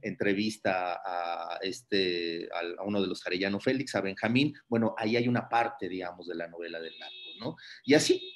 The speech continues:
vamos a ir recuperando pedacitos de, en, en cada uno. Creo que uno, uno de los personajes que, que también la historia algún día a lo mejor le va a hacer, este, justicia, pues va a ser Leonides Alfaro, ¿no?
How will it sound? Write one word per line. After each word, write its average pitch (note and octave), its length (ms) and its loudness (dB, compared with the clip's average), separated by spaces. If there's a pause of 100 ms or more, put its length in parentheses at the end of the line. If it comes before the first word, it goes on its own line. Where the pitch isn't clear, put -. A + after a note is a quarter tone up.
vamos E3 280 2
a E3+ 40 6
ir D#3+ 80 6 (200)
recuperando B2+ 640 4
pedacitos B2 640 0
de, G2 340 2 (200)
en, G#2 260 -4
en G2+ 140 -8
cada B2 240 4
uno. C#3 260 0 (320)
Creo E3 160 8
que F3 140 8
uno, E3+ 500 8 (180)
uno D3+ 140 6
de D#3+ 80 10
los C#3 160 8
personajes B2 760 2
que, G#2+ 360 2 (200)
que A2 100 0
también A#2+ 420 4
la A2+ 80 6
historia A#2 560 4
algún A2 340 2
día A#2 220 4
a - 20 2
lo G#2 60 0
mejor A2 260 -2
le G#2 100 2
va - 100 2
a - 20 6
hacer, G#2+ 260 4 (500)
este, F#2 580 -2
justicia, B2 760 2 (220)
pues A#2+ 120 2
va C#3+ 60 8
a D3+ 40 6
ser F3 180 4
Leonides D3+ 440 6
Alfaro, A#2 480 0 (200)
¿no? G2+ 240 -4